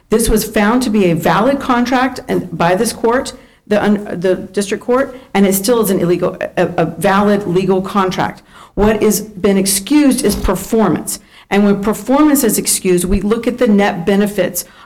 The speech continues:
of that performance of substitute goods, Section fifty restitution.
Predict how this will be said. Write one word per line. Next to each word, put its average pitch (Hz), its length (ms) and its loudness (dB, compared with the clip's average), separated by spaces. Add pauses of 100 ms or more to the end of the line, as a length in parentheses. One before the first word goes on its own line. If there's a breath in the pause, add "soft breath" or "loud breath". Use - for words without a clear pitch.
of 185 180 0
that 175 260 0
performance 180 640 -2
of 170 80 -4
substitute - 720 -4
goods, 170 380 -2 (160 loud breath)
Section 175 480 -4
fifty 175 320 -4
restitution. 165 760 -6